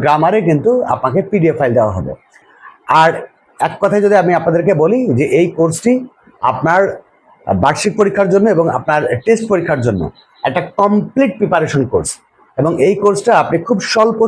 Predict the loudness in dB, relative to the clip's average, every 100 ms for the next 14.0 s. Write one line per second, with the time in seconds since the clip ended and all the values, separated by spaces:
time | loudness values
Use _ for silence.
0 | 0 0 0 0 0 0 0 -6 _ _
1 | _ -4 -2 -2 -2 -4 -2 -2 -4 -10
2 | _ _ _ _ _ _ _ _ _ _
3 | 0 2 2 2 2 2 0 0 0 -2
4 | 0 0 0 0 -2 -2 -2 -2 0 0
5 | -2 -2 -4 -2 0 0 -2 -2 -4 -8
6 | -14 _ _ _ _ _ _ _ -4 -4
7 | 0 0 0 0 0 0 -2 0 0 0
8 | 0 0 2 2 0 0 0 2 0 0
9 | -4 -4 -6 -4 -4 -4 -4 -6 -12 _
10 | _ _ -4 -2 0 0 -2 0 0 0
11 | 2 0 2 2 2 0 -2 0 0 0
12 | -2 -2 -2 -2 -2 -12 _ _ -2 2
13 | 2 4 2 2 0 0 0 0 -2